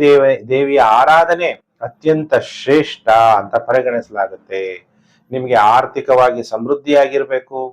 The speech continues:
ಉತ್ತಮವಾದ ಆರೋಗ್ಯ ಪ್ರಾಪ್ತಿಯಾಗ್ಬೇಕು, ಆರೋಗ್ಯದಲ್ಲಿ ಸುಧಾರಣೆ ಆಗ್ಬೇಕು ಅಂದ್ರೆ ಲಕ್ಷ್ಮೀ ವ್ರತವನ್ನ ಮಾಡೋದನ್ನ ಈ ಮಾಸದಲ್ಲಿ ಮರಿಬೇಡಿ. ಇಪ್ಪತ್ತೊಂದು ಹನ್ನೊಂದು ಎರಡ್ ಸಾವಿರದ ಇಪ್ಪತ್ತೈದು,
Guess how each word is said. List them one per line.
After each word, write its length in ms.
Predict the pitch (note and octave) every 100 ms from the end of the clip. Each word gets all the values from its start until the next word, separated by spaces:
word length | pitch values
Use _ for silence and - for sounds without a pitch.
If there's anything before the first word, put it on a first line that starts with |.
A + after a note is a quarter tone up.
| _ _ _ _
ಉತ್ತಮವಾದ 680 | B2+ B2 - D3 C#3 C3 B2+
ಆರೋಗ್ಯ 580 | A#2+ G2 A2+ D#3 D#3 F3
ಪ್ರಾಪ್ತಿಯಾಗ್ಬೇಕು, 1120 | E3+ C#3 C#3 - C#3 B2+ B2 A#2+ B2+ A#2+ A#2+ -
ಆರೋಗ್ಯದಲ್ಲಿ 720 | A#2 D3 D3 D3 C#3 C3+ A#2
ಸುಧಾರಣೆ 560 | - B2+ D#3 G#3+ G#3
ಆಗ್ಬೇಕು 560 | E3+ C#3+ - A#2+ - G#2+
ಅಂದ್ರೆ 280 | G#2 G2+ G#2 G#2 _ _ _ G2+
ಲಕ್ಷ್ಮೀ 440 | A2+ - - E3
ವ್ರತವನ್ನ 480 | D3+ A#2+ A#2 A2 G#2
ಮಾಡೋದನ್ನ 560 | F#2+ G2+ G2 F#2+ F#2+ F#2+ G2 G2+
ಈ 140 | G#2+ G#2+
ಮಾಸದಲ್ಲಿ 640 | G2 G2 F#2+ F#2 G2 D3+ G3+ _ _ F#2 F#2+
ಮರಿಬೇಡಿ. 640 | A2+ A#2 F#2+ E2+ F2 F#2 E2+ D2 _ _ _ _ _ _ _ _ _ _ _ _ _ _ _ _ _ _ _ _ _ _ _ _ _ _ _ _
ಇಪ್ಪತ್ತೊಂದು 720 | C#3 C#3+ F#3+ F#3+ F3+ F3 E3+ E3+
ಹನ್ನೊಂದು 360 | D3 D3 D3
ಎರಡ್ 240 | D3 C#3 C3+
ಸಾವಿರದ 320 | C3+ C3 B2+
ಇಪ್ಪತ್ತೈದು, 680 | B2 B2 A#2+ A#2+ A#2+ A#2+